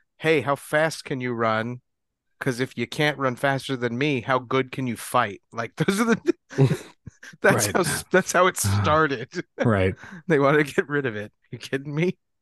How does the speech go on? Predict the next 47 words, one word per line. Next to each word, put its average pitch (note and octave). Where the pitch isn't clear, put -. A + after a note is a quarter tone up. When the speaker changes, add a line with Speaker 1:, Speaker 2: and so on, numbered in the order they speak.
Speaker 1:
We D#3
should F#3+
have C#3
a B2
long A2+
discussion A2
about G#2
the G#2+
Olympics G#2
when G#2+
it G#2
comes G#2
back G2
around, F#2
Speaker 2:
Oh, B2+
Speaker 1:
'cause A2
Speaker 2:
I'm F#2+
so A2+
for A2+
it. B2
I C3
love B2+
Speaker 1:
Yeah? C#3
Speaker 2:
the E3+
Olympics. F2+
Speaker 1:
'Cause B2+
I'm C3
so, -
when D3
is D#3+
it? A2+
Twenty-four? B2+
Speaker 2:
Yeah. F#2
Speaker 1:
Where C3
is C3+
it? A2
L A2+
A? C#3
Where D#3+
is E3+
Speaker 2:
Paris. F#2
Speaker 1:
it? -
L E3+
A's D#3
in, A2+
uh, G#2
Speaker 2:
Twenty-eight. F#2+